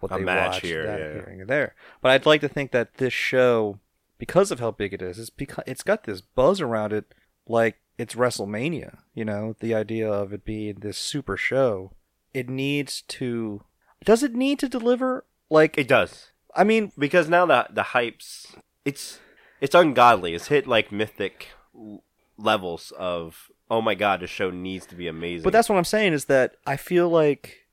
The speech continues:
Speaker 1: like, as someone said about, like, the Punk thing or the Neville thing or any of the big surprises, how they don't need to be
Speaker 2: Jericho,
Speaker 1: on the
Speaker 2: possibly,
Speaker 1: show
Speaker 2: yeah.
Speaker 1: just because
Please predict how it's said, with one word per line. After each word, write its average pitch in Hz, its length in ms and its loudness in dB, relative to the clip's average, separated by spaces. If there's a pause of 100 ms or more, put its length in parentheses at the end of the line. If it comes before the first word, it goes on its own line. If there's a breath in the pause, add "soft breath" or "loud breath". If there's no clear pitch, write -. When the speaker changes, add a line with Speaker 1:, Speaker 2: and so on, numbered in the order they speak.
(200)
Speaker 1:
like, 160 200 6
as 165 160 8
someone 175 280 0
said 156 160 4
about, 135 220 0
like, 123 120 -2
the - 80 -8
Punk 156 320 -4
thing 139 300 -2
or 113 80 -4
the 107 100 -8
Neville 117 380 -2
thing 110 480 -8
or 98 220 -8
any 147 200 0
of 139 80 2
the 120 100 -2
big 117 200 -6
surprises, 104 560 -4
how 107 220 -4
they 104 140 -6
don't 139 280 -2
need 131 220 0
to 92 100 2
be 127 80 0
Speaker 2:
Jericho, 127 120 4
Speaker 1:
on 120 60 0
the 113 80 2
Speaker 2:
possibly, 85 220 2
Speaker 1:
show 107 360 2
Speaker 2:
yeah. 80 200 -10 (420)
Speaker 1:
just 139 280 2
because 110 760 -4